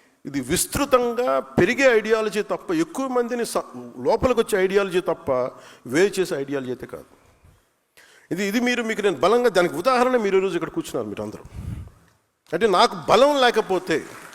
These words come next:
అంటే, నాకు ఎంత బలం ఉండాలి నాకు ఈ, ఈ, ఈ ఐడియాలజీ, నేను బతికే బల-, నే-, భావజాలం ఇది,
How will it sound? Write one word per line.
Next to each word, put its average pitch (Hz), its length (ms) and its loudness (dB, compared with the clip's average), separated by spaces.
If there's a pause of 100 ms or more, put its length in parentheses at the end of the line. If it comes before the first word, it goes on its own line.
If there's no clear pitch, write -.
(500)
అంటే, 190 40 0
నాకు 226 220 4
ఎంత 240 200 2
బలం 226 380 6
ఉండాలి 240 220 4
నాకు 196 200 2
ఈ, 175 140 2
ఈ, 180 440 0
ఈ 180 40 4
ఐడియాలజీ, 180 440 4
నేను 180 200 4
బతికే 240 360 0
బల-, 175 320 0
నే-, 156 160 0 (400)
భావజాలం 156 440 2
ఇది, 87 100 -12